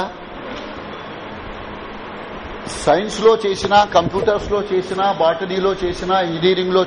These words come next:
చేసినా, కామర్స్ లో చేసినా, తెలుగు లిటరేచర్ లో చేసినా, పీహెచ్డీ అని డాక్టర్ of ఫిలాసఫీ అని ఎందుకు ఇస్తారు? ఆ? ఆ,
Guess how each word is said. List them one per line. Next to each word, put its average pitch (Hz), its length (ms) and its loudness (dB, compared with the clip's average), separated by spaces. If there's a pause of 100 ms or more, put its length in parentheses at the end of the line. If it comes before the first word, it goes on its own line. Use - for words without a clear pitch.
చేసినా, 175 300 0 (180)
కామర్స్ 160 380 4
లో 180 80 2 (100)
చేసినా, 170 340 0
తెలుగు 160 300 0
లిటరేచర్ 175 520 2
లో 175 100 2
చేసినా, 170 400 0 (440)
పీహెచ్డీ 214 560 4
అని 208 180 6 (140)
డాక్టర్ 160 320 4
of 202 220 4
ఫిలాసఫీ 170 540 -2
అని 185 100 -2
ఎందుకు 190 220 -4
ఇస్తారు? 208 420 4 (3500)
ఆ? - 20 4 (3000)
ఆ, - 40 0